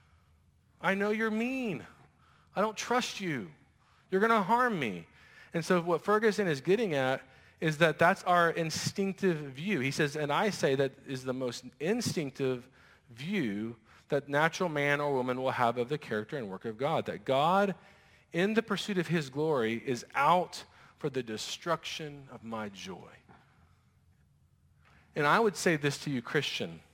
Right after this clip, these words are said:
My guess is when we present Jesus to you, and when I personally, this is something I'm wrestling with with you, so we're all in this,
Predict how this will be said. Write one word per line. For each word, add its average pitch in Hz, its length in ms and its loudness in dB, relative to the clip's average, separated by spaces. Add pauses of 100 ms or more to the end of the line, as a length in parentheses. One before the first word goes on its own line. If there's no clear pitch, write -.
(760)
My 170 340 4
guess 131 640 2
is 123 180 -2
when 120 140 -4
we 147 140 -2
present 139 600 -6
Jesus 127 460 -8
to - 180 -14
you, 90 360 -10 (640)
and 123 80 -4
when 123 120 0
I 165 280 2
personally, 165 480 -2
this 131 120 -6
is 151 80 -6
something 170 220 -6
I'm 180 280 -2
wrestling 170 340 -2
with 160 180 -4
with 165 280 -2
you, 104 160 -6
so 131 140 -8
we're 131 160 -2
all 165 180 2
in 135 80 -4
this, 107 220 -6